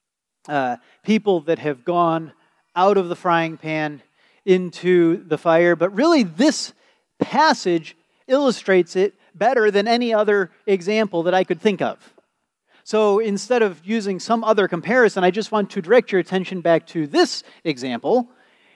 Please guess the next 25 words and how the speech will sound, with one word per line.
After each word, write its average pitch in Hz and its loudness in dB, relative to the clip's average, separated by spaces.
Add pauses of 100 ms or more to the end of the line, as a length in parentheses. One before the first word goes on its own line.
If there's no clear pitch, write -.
Here 277 2
we 320 2
have 262 4
an 262 -4
example 202 0
of 185 -2
somebody 180 -2
who 160 0
has 151 -2 (720)
gone 156 -4
from 208 -4 (100)
the 160 -10
frying 131 -6
pan 127 -10 (480)
straight 180 0
into 147 -4
the 139 -6
fire. 151 2
And 123 -2
so 143 -8
he 165 2
ends 156 -2
up 143 -2
imprisoned 175 -2 (1500)
with 196 -2